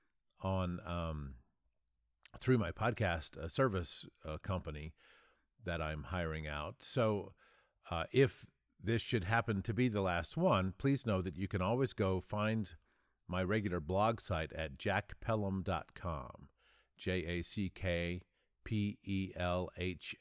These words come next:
A M dot com. And in fact, uh, today I'm going to read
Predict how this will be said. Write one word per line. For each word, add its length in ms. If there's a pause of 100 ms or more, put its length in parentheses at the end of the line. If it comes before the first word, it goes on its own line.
A 260 (100)
M 520 (260)
dot 360
com. 500 (880)
And 280
in 80
fact, 320
uh, 160
today 440
I'm 140
going 240
to 140
read 500